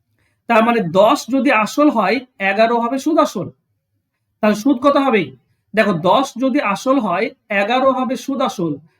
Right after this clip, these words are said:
তার মানে আস-, সুদ হবে এক। তাহলে দশে সুদ হচ্ছে এক,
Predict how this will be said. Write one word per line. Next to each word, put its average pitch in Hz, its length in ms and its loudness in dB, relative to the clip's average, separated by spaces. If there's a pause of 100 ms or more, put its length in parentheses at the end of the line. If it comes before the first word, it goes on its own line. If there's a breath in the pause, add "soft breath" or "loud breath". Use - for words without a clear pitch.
(160)
তার 196 140 -2
মানে 202 260 -2
আস-, 185 180 -4
সুদ 247 400 -2
হবে 254 200 0
এক। 208 260 -6 (640)
তাহলে 190 200 0
দশে 214 520 0
সুদ 254 300 -6
হচ্ছে 247 340 -4
এক, 196 460 -2